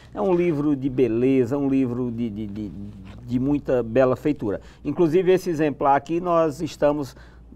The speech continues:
saindo aqui, terminando o programa, estaremos entregando nas mãos dos assessores do presidente da casa, Salmito Filho. É um presente da editora imep, dos editores, para o presidente Salmito Filho.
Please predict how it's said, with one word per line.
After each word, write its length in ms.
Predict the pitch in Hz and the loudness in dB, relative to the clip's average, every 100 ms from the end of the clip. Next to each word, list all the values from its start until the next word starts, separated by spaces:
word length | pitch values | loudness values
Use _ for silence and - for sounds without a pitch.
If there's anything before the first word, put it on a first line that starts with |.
| - | -4
saindo 420 | 143 127 131 123 | 2 2 2 -2
aqui, 180 | - 143 | -4 -2
terminando 540 | 143 127 123 117 113 | 0 0 -2 -2 -4
o 80 | 110 | -4
programa, 480 | 123 127 131 147 151 | 0 0 2 0 -2
estaremos 580 | - 131 131 139 139 | 2 2 2 -2 -4
entregando 640 | 156 147 151 139 113 135 127 | -6 -2 2 2 2 0 0
nas 240 | 135 117 | 2 2
mãos 260 | 120 135 123 | 0 -4 -4
dos 160 | 131 | -2
assessores 600 | 143 139 143 - 131 135 | 0 0 -4 -2 -2 -2
do 120 | 127 135 | -4 -6
presidente 600 | 151 135 127 127 127 127 | -4 -4 -2 -2 -2 -2
da 140 | 127 | -2
casa, 300 | - 117 123 | 0 -2 -2
Salmito 460 | - 135 131 131 - | 0 0 0 -4 -4
Filho. 340 | 127 90 73 - - - | -4 -4 -6 -16 -20 -18
É 100 | - | -4
um 100 | 117 | -4
presente 540 | 117 139 117 120 127 117 | 0 2 2 0 -2 -2
da 140 | 104 | -2
editora 380 | 104 101 107 104 | -2 -2 -4 -4
imep, 420 | 117 123 127 123 | -2 0 0 -2
dos 260 | 98 107 101 | -6 -4 0
editores, 600 | 104 107 - 120 123 117 | 0 0 -2 -2 -2 -2
para 280 | 113 113 123 | 0 2 0
o 40 | |
presidente 720 | 117 139 131 127 113 117 123 - - - - - | -2 -4 -2 -4 -2 -4 -6 -14 -14 -20 -20 -6
Salmito 460 | - 143 131 131 | 2 2 2 -2
Filho. 340 | - 113 82 | -4 -4 -4